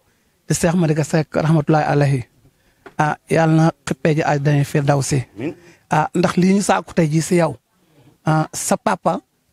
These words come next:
Speaker 1: da koo defaloon papaam. Mu woo ma, ni ma, "Birane, loo ma mën a defal si àddina, sëñ Pape Mourtada bu tegoon sama tànk si kër gi dong,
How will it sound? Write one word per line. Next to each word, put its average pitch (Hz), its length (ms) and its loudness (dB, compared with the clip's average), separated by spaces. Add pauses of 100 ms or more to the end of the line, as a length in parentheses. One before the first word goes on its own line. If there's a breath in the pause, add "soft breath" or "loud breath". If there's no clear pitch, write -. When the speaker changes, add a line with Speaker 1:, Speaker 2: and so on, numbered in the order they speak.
Speaker 1:
da 165 80 0
koo 175 160 -2
defaloon 160 340 0
papaam. 143 380 -4 (1300)
Mu 175 220 4
woo 185 220 2
ma, 156 160 -2 (500)
ni 170 120 2
ma, 180 120 2
"Birane, 180 320 0
loo 170 240 2
ma 190 140 0
mën 180 60 0
a 175 40 0
defal 160 200 0
si 156 100 -6
àddina, 147 400 -2 (760 soft breath)
sëñ 196 280 0
Pape 180 180 2
Mourtada 165 380 0
bu 147 100 -6
tegoon 196 240 0
sama 160 200 0
tànk 160 300 -4
si - 120 -6
kër 180 200 -2
gi 147 80 2
dong, 156 260 0